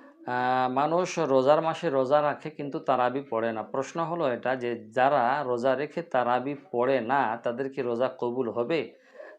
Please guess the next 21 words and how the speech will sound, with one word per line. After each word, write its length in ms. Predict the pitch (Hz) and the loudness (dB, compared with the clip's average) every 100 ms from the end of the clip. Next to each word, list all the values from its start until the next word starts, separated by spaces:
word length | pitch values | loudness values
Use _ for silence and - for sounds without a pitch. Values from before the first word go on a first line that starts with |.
| - | -2
তাদের 400 | 120 123 170 165 | 0 2 2 0
কি 400 | 175 180 185 180 | -6 -4 -4 -2
তারাবি 420 | 131 123 127 143 | 0 2 2 0
না 140 | 143 113 | -6 -4
পড়ার 320 | 135 120 123 | -4 -2 -2
কারণে 320 | - 120 131 | -2 -2 -2
কোনো 220 | 131 120 | -4 -4
গুনাহ 480 | 107 101 117 135 120 | -6 -4 0 0 -2
হবে? 300 | 170 131 - - | -4 -4 -6 -8
তো 60 | |
আজকের 360 | - 139 - 123 | -6 -6 -6 -8
ভিডিওতে 500 | 107 113 147 160 160 | -6 -8 -6 -6 -6
আমরা 180 | 135 113 | -8 -8
সংক্ষিপ্ত 500 | - 147 - - 120 | -8 -10 -10 -6 -2
আকারে 340 | 117 117 117 | -2 -2 -4
বলতে 260 | 110 107 147 | -4 -8 -6
চাইবো 300 | 165 165 165 | -6 -4 -4
যে, 220 | 180 196 - _ _ _ _ _ _ | -4 -6 -12 _ _ _ _ _ _
রোজা 540 | - 123 165 143 113 - - _ _ _ _ _ _ _ 151 | -4 4 6 6 4 2 -8 _ _ _ _ _ _ _ 0
হলো 200 | 165 180 | 4 4
ফরজ। 760 | - 143 127 110 - - - | 4 4 6 4 -4 -16 -18